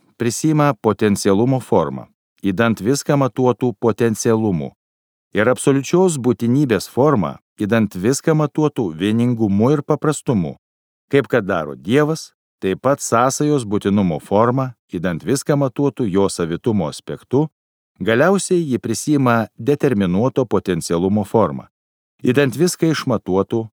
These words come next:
jo egzistencijos atžvilgiu. Bet dvasią matuoja ir simboliškai, su gretinimu, kaip sakysim, naudodamasi skaičium ir geometrinėmis figūromis ir remdamasi jomis kaip palyginimais.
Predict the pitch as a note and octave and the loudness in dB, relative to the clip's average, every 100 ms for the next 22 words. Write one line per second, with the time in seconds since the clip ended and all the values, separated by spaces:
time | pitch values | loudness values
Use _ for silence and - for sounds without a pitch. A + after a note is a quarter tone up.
0 | _ F#2 B2 B2+ G2+ F#2 - E2+ E2 - | _ 0 2 2 -2 -8 -4 -4 -4 -4
1 | F2 - - F#2 D#2+ - C2 - _ _ | -8 -8 -12 -8 -8 -10 -16 -18 _ _
2 | _ _ _ _ - D#2+ G2+ F#2 E2+ G2+ | _ _ _ _ -6 -2 -2 -2 -4 0
3 | F3 F#3 D#3+ A#2 F2+ E2+ C#2+ A#1+ A#1 - | 2 2 2 2 0 -2 -2 -4 -10 -6
4 | A#2 B2 - E3 D3 F2+ C2+ - - - | -4 -2 0 2 4 2 2 -6 -14 -18
5 | _ - - C3 A2+ G#2 G2 A#2+ C3 D3 | _ -16 -6 -2 2 2 0 0 0 0
6 | C#3+ _ _ _ D#3 - D3+ F3 - C#3+ | -2 _ _ _ -2 0 -2 -2 0 -2
7 | B2 - _ - A2+ A2+ G2+ D#3 D#3+ D3 | -4 -10 _ -6 0 2 2 2 4 2
8 | C3+ - A2+ - A#2+ D3+ - E3 - B2+ | 2 0 -4 0 0 2 0 0 0 -2
9 | G2 F#2+ F#2 G2 A#2 B2+ A#2+ A#2+ A2+ - | 0 2 2 2 2 0 2 0 0 -4
10 | C3+ B2+ E2 B1+ A#1+ - _ _ _ - | 0 0 0 -4 -12 -16 _ _ _ 2
11 | B2+ - A#2 A#2 C#3 E3 D#3+ D#3 - D#3+ | 2 2 2 2 4 2 2 0 2 0
12 | - G#2+ F#2+ F#2+ A2 - A2+ - - A2+ | 0 2 2 2 0 -2 -4 -4 -4 -2
13 | G2 D#2 A#1+ A#1+ G#2 - | -2 -4 -10 -16 -18 -20